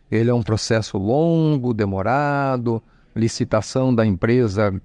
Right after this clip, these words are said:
pra fazer a, a, a execução do concurso,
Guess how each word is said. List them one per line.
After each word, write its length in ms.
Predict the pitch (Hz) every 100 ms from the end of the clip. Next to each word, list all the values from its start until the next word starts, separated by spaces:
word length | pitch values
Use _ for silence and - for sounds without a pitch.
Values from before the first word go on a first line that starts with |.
| - - _
pra 160 | 113 113
fazer 540 | - 101 92 117 110
a, 100 | 101
a, 800 | 98 104 98 95 104 98 98 95
a 60 |
execução 580 | 101 98 110 110 - 104
do 100 | 98
concurso, 880 | 92 90 - 131 156 151 143 -